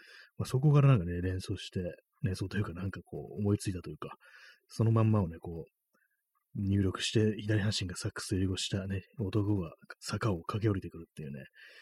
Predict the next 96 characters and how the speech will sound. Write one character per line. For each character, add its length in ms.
そ 240
う 60
い 440
う 40
ね、 120
も 140
の 80
を 60
ね、 140
こ 240
う、 800
出 60
し 80
て 80
み 60
た 60
と 100
い 20
う 20
感 120
じ 100
で 60
す 160
ね。 60
え、 60
耳 200
か 100
き 60
さ 80
ん、 100
え、 180
今 180
来 120
ま 60
し 100
た。 80
ね、 140
あ 40
り 80
が 60
と 60
う 20
ご 40
ざ 80
い 40
ま 80
す。 420
ね、 80
い 60
ら 60
っ 20
し 100
ゃ 40
い 20
ま 60
せ 120
と 80
い 40
う 40
感 100
じ 40
で 60
す 80
け 80
ど 80
も。 140
ね、 80
え 140
ー、 40
耳 140
か 100
き 80
さ 80
ん、 100
え、 80
シ 140
ャ 40
レ 80
コ 140
ア 40
の 100
中 200
で 60
も 100
特 260
に 140
有 140
名 160
で 280
怖 240
い 60
や 100
つ 80
で 100
す 140
ね。 80